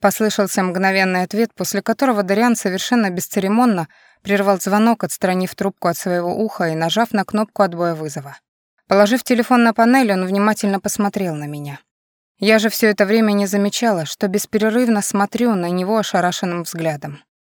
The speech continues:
"Он пообещал забыть твоё имя", невозмутимым тоном вдруг произнёс Дариан. "Ты действительно всё это время держал Картера взаперти? А ты сомневалась?"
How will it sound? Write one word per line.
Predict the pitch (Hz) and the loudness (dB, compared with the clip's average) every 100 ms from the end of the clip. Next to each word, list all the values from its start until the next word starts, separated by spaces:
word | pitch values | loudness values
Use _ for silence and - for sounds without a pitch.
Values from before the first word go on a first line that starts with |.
| _ | _
"Он | - 208 226 | 0 2 4
пообещал | 247 233 214 - 233 214 | 4 4 2 2 2 2
забыть | 202 214 220 - | 2 2 2 0
твоё | 208 214 202 | 2 2 2
имя", | 214 196 147 135 - _ _ _ _ _ _ - | 0 -2 -4 -8 -14 _ _ _ _ _ _ -2
невозмутимым | 196 196 185 196 - 190 185 | 0 0 0 -2 0 0 0
тоном | - 208 180 | 0 0 0
вдруг | 160 160 190 - | -2 -4 -6 -4
произнёс | 175 170 175 160 | -4 -2 -4 -4
Дариан. | 165 160 147 135 _ _ _ _ _ - | -4 -4 -6 -12 _ _ _ _ _ -4
"Ты | 208 | -2
действительно | 170 175 - 240 214 180 | 0 -2 -2 2 2 2
всё | 170 - | 0 -2
это | 185 190 | 0 0
время | 196 196 180 | 2 2 0
держал | 180 170 190 | -2 0 0
Картера | - 202 208 185 | 0 -2 0 -2
взаперти? | 175 170 196 170 - 262 - _ _ _ - | -2 -4 -4 -6 -2 -4 -4 _ _ _ -4
А | 165 | 0
ты | 175 | 0
сомневалась?" | - 185 180 180 262 277 - | 0 0 0 2 2 -2 -14